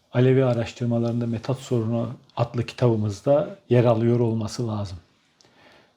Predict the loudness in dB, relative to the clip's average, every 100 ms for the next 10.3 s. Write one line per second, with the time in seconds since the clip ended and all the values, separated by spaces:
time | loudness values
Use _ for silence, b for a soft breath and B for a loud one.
0 | -8 -4 0 0 2 0 2 0 -2 -6
1 | -6 -6 -8 -8 -10 -10 -12 -12 -14 -14
2 | -4 -2 -2 -6 -8 -6 -6 -6 -6 -4
3 | -4 -4 -6 -6 -2 -4 -4 -2 -2 2
4 | 2 2 0 -2 -2 -4 -2 2 4 4
5 | 2 -2 -6 -6 -6 2 4 6 2 -2
6 | -4 0 2 2 0 -2 -4 -4 -2 -2
7 | 0 0 -2 -8 -20 -6 0 2 2 -2
8 | -4 -4 0 2 0 -2 -6 -8 -12 -12
9 | -6 -4 -4 -6 -10 -12 -6 -4 -2 -4
10 | -6 -8 -12